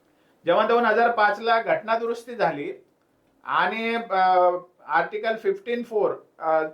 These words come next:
घटनेमध्ये घालण्यात आलं, त्याच्यानंतर, अ, ते केस उभी राहिली आणि ती केसचा निकाल आला तो दोन हजार आठ ला अशोक कुमार, अ, ठाकूर नावाने आला, अ, versus Union of India.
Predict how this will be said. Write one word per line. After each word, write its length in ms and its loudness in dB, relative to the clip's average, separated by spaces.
घटनेमध्ये 500 0
घालण्यात 460 -2
आलं, 320 -2
त्याच्यानंतर, 840 2
अ, 480 0
ते 300 -2
केस 260 0
उभी 220 -4
राहिली 320 0
आणि 280 -2
ती 160 -12
केसचा 480 -4
निकाल 320 -2
आला 320 0
तो 80 -8
दोन 200 -6
हजार 260 -4
आठ 320 -2
ला 260 -2
अशोक 360 -8
कुमार, 340 0
अ, 80 -10
ठाकूर 540 -6
नावाने 380 -2
आला, 340 -2
अ, 220 2
versus 400 0
Union 320 -4
of 240 -4
India. 240 -6